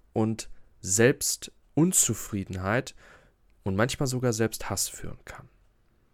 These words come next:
Dass man sich selber einfach nicht mehr im Spiegel betrachten kann, weil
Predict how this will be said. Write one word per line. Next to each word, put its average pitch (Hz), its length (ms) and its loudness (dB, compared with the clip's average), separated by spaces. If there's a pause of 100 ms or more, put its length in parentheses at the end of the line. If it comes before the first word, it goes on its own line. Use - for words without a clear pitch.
(180)
Dass - 120 -20
man 90 120 -10
sich 92 120 -6
selber 113 280 4
einfach 110 240 -6
nicht - 200 -14
mehr 104 220 -2 (320)
im 98 80 -14
Spiegel 107 380 -2
betrachten 113 540 -4
kann, 117 260 0 (280)
weil 95 300 -6